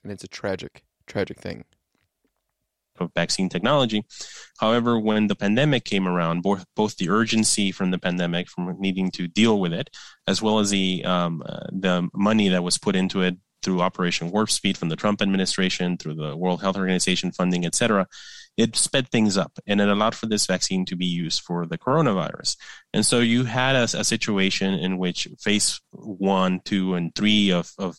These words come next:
Speaker 2: vaccine trials were done concurrently, and the vaccine was also in
Speaker 1: So any problem that they would have found in phase one, and that they would have found in phase two,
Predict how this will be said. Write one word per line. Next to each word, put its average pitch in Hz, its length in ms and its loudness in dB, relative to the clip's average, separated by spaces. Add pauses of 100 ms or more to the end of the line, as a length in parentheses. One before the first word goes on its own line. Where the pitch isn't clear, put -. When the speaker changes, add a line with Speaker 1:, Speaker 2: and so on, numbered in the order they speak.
Speaker 2:
vaccine 98 440 0
trials 92 320 0
were 92 100 0
done 95 220 0
concurrently, 92 760 -2 (540)
and 104 100 6
the 104 60 6
vaccine 110 340 2
was 101 160 2
also 101 220 0
in 95 100 2 (760)
Speaker 1:
So 156 120 2
any 240 100 4
problem 214 240 6
that 160 120 4
they 180 100 6
would 170 100 8
have 151 80 2
found 156 160 6
in 127 140 4
phase 131 240 6
one, 139 260 6 (1200)
and 127 200 2
that 123 140 4
they 120 180 6
would 127 160 4
have - 80 -2
found 135 160 4
in 123 60 -6
phase - 260 2
two, 156 360 6